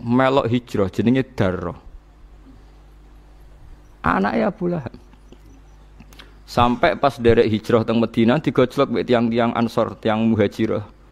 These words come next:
"Kowe ora bakal imanem tampa wong bapakmu kafire dinas Quran." Akhire matur Rasulullah, Rasulullah duka. "Duka,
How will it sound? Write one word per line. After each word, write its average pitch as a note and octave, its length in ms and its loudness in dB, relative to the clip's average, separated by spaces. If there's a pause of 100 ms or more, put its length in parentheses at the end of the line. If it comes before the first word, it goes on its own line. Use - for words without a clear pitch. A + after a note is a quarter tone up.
(140)
"Kowe A#2+ 160 2
ora C#3 220 2
bakal A2+ 340 0
imanem A2+ 320 0
tampa G#2+ 240 2
wong A2+ 240 4
bapakmu C#3+ 560 4
kafire D#3+ 400 2
dinas B2+ 320 2
Quran." - 400 -2 (560)
Akhire G#2+ 340 0
matur G2+ 300 0
Rasulullah, G2+ 640 0
Rasulullah A2+ 320 0
duka. - 400 -8 (1300)
"Duka, F2 640 -4